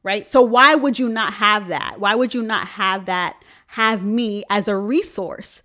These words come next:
to you if I'm doing all these things that you wouldn't have to worry about? Like, listen, like, people are gonna call you with their questions throughout. And if you were to have me as a buffer, like, "Mm, call her first <laughs> and then call me,"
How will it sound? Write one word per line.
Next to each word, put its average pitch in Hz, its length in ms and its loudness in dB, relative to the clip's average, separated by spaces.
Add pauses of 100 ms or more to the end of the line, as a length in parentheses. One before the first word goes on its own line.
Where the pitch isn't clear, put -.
(140)
to 233 160 -4
you 170 380 -10 (320)
if 226 120 0
I'm 240 160 4
doing 254 260 4
all 233 160 4
these 220 260 -2
things 226 220 0
that 190 140 -2
you 240 100 -2
wouldn't 240 160 0
have 220 140 -2
to 202 80 0
worry 226 260 0
about? 180 320 2
Like, 190 180 2
listen, 240 320 0
like, 185 200 -6 (840)
people 339 240 0
are 262 100 6
gonna 240 200 0
call 220 400 0
you 233 180 -2
with 202 220 -4
their 180 160 -4
questions 247 840 -4
throughout. - 840 -2 (960)
And 214 100 4
if 220 140 4
you 277 120 4
were 294 140 6
to 240 80 2
have 208 380 4
me 214 320 -2
as 185 160 -2
a 190 60 -2
buffer, 214 380 0
like, 165 280 -4
"Mm, 269 240 0
call 294 260 6
her 294 240 0
first - 540 -2 (360)
<laughs> - 320 -12
and 214 280 6
then 311 280 8
call 175 300 0
me," 175 320 -2